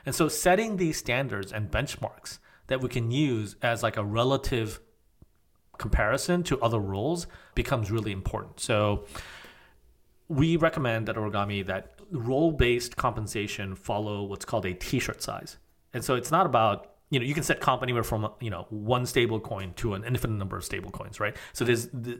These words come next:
infinite variability is really challenging to create good standards. We recommend that daos set up,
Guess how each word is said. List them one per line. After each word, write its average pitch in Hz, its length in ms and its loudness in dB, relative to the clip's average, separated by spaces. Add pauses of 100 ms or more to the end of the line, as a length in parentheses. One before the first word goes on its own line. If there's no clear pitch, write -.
(100)
infinite 151 340 4
variability 107 560 0
is 95 200 -6
really 117 240 2
challenging 101 720 0
to - 140 -10
create 95 480 -4
good 117 120 -6
standards. 101 480 -6 (600)
We 127 100 0
recommend 139 440 2
that - 360 -2 (100)
daos 110 300 4
set 107 220 0
up, 98 280 -2